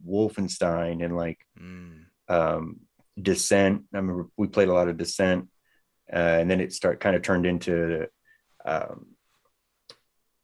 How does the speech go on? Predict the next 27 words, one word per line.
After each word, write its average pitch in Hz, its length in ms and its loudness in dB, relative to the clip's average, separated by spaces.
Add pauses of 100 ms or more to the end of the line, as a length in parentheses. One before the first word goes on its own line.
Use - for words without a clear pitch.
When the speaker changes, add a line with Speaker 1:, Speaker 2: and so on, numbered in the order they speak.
(420)
Speaker 1:
oh, 101 80 -6
I 90 140 -6
can't 98 200 -4
remember 90 140 -4
the 87 80 0
racing 90 380 0
game. 85 220 2
It 85 40 4
was 85 160 2
a 87 60 -2
big, 92 420 4
uh, 92 160 0
it 95 100 0
was 90 140 -2
a 87 60 -6
big, 92 360 6
like, 82 200 -2
nascar 87 500 0
game 85 260 -2
that 82 140 -6 (1300)
Speaker 2:
Like 98 200 -8 (160)
nascar 101 400 -8
ninety-five 90 600 -10
or 98 60 -12
something 101 260 -12
like 107 180 -10
that? 117 280 -8